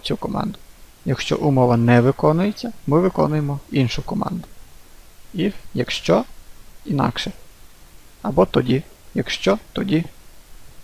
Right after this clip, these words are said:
Якщо виконується, ми виконуємо це. Якщо не виконується, виконуємо ось це.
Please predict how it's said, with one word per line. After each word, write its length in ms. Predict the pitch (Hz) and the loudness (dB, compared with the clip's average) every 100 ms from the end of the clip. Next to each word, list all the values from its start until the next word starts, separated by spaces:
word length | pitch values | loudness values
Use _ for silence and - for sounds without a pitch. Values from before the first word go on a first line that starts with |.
| - - - - | -20 -20 -14 -4
Якщо 360 | 127 - 123 | -4 0 0
виконується, 600 | 151 - 123 175 202 214 190 - | 0 2 2 2 0 -6 -10 -4
ми 100 | 127 | -2
виконуємо 380 | - 117 117 113 | 0 0 0 -4
це. 240 | - 233 - - - - - - - | -4 -4 -6 -16 -20 -20 -20 -14 -8
Якщо 300 | 139 - 131 | -4 0 2
не 160 | 143 | 4
виконується, 560 | 208 233 208 196 175 - | 2 2 0 0 -2 -4
виконуємо 560 | - 160 180 185 - - | 0 2 2 2 0 -4
ось 140 | - | -6
це. 180 | - - | -6 -10